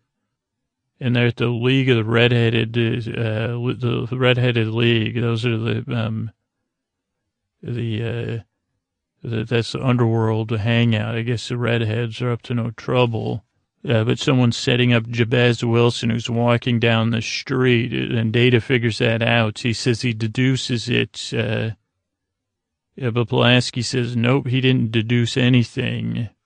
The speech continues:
And she doesn't even do it in a calm way. She s-, calls him a fraud. This is, I think, where that was it for Pulaski and I. Uh, she goes, "You didn't do, do, fraud, you didn't deduce anything. You just combine-, it was a combination of two different, uh, home stories. Fraud," she says again.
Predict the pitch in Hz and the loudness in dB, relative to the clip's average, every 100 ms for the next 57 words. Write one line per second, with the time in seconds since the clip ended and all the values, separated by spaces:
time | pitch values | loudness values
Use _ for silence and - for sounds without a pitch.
0 | _ _ _ - 147 156 196 180 170 147 | _ _ _ -6 -4 -2 -2 0 2 2
1 | 131 143 131 123 123 123 - 131 123 120 | 2 2 2 2 0 -2 -2 0 2 0
2 | 120 123 135 123 - - 135 131 143 117 | -2 -4 -4 -6 -6 -2 -2 0 0 0
3 | 101 - 127 131 127 120 120 120 131 147 | -2 -2 2 4 4 2 -2 -6 -4 -2
4 | - 135 135 120 143 120 127 120 117 120 | -2 -2 0 0 0 0 0 0 0 0
5 | 123 127 120 123 123 131 117 - 123 120 | -2 -2 0 0 0 -4 -4 -4 -2 0
6 | 120 - 117 117 120 117 123 120 120 - | -2 -4 -6 -6 -6 -4 -4 -2 -4 -8
7 | _ _ _ _ _ _ _ _ _ _ | _ _ _ _ _ _ _ _ _ _
8 | _ - 135 120 117 - 127 107 156 175 | _ -8 -2 -2 -2 -4 -6 -4 -2 0
9 | 117 127 123 120 131 127 - 143 143 143 | 0 -2 -4 -6 -6 -6 -2 0 2 0
10 | 147 139 127 120 131 - 135 143 117 127 | 0 0 -2 -2 -2 0 2 2 0 -2
11 | 117 120 117 - 123 - 127 120 127 139 | -2 -4 -6 -10 -8 -2 0 0 0 0
12 | 135 120 - 139 131 131 127 - 113 - | -2 -2 -2 0 2 2 2 2 0 -2
13 | 143 127 - 120 117 127 127 123 117 135 | -4 -2 0 -2 -2 -2 -2 -2 0 0
14 | 147 135 - 123 120 117 120 - - 147 | 0 -2 -4 -6 -4 -4 -6 -10 -10 -2
15 | 147 139 120 117 117 113 123 120 117 117 | 4 4 4 2 -4 -8 -10 -6 -6 -6
16 | 117 117 113 113 110 117 | -2 0 0 -2 -2 -6